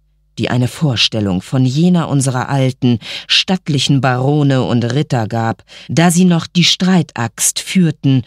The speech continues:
und deren Nachkommen jetzt so ganz verzärtelt, verfeinert und verwässert sind, die so blass sind und so artig und so männlich wie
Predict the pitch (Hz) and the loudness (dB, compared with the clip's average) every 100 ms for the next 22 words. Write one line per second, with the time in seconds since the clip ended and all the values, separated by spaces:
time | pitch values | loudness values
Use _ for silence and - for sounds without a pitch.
0 | - - - 135 139 131 127 139 139 120 | -4 -10 -2 0 2 2 2 2 0 -2
1 | - - 117 110 107 113 - - 131 113 | -8 -4 -2 0 0 -2 -6 -6 -4 -2
2 | 131 117 107 - - 127 - - 151 123 | -2 -2 -2 -4 -4 -8 -2 0 0 -2
3 | 98 90 - - 123 - 180 175 110 92 | -4 -4 -6 -8 -6 0 2 2 0 -2
4 | 117 - 160 147 185 156 131 - 139 127 | -4 0 0 2 2 0 -2 -2 0 0
5 | 117 - - - 180 156 180 151 175 185 | -2 -10 -16 -4 0 2 2 2 2 2
6 | 143 - - 127 117 117 - 180 170 147 | 0 -2 -4 -4 -4 -6 -2 -2 0 -6
7 | - 151 135 101 - - 85 - - - | -8 -6 -6 -8 -16 -16 -14 -12 -14 -14
8 | - 143 - 117 123 123 117 110 107 - | -10 -8 -2 0 2 2 2 0 -2 -6
9 | 113 123 147 185 | -6 0 0 -2